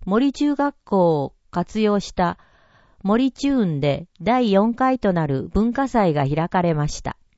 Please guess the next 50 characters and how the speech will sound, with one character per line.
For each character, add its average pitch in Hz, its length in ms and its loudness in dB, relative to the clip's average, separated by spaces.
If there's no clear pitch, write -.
今 277 220 2
回 196 260 2
は 151 240 -2
子 202 140 0
ど 247 100 4
も 285 120 -2
た 208 140 0
ち - 140 -6
が 139 140 -2
主 - 180 -4
役。 156 420 -4
改 247 260 2
正 247 300 4
の 226 120 4
も 214 140 0
と、 - 360 -2
町 247 420 4
内 247 300 2
外 196 220 2
か 147 160 -2
ら 139 200 -4
家 190 140 2
族 254 260 2
連 277 160 2
れ 269 140 4
な 196 140 2
ど 143 220 0
約 180 460 0
三 294 320 0
百 208 260 2
五 175 180 4
十 247 200 2
人 175 240 2
が 135 140 0
訪 139 240 0
れ、 123 220 -4
楽 240 240 4
し 285 240 0
い - 20 4
ひ - 100 -2
と 247 120 2
と 208 140 2
き 143 180 -2
を 143 60 -2
過 - 160 -10
ご 170 100 2
し 165 140 -4
ま 151 140 -2
し - 120 -12
た。 - 140 -14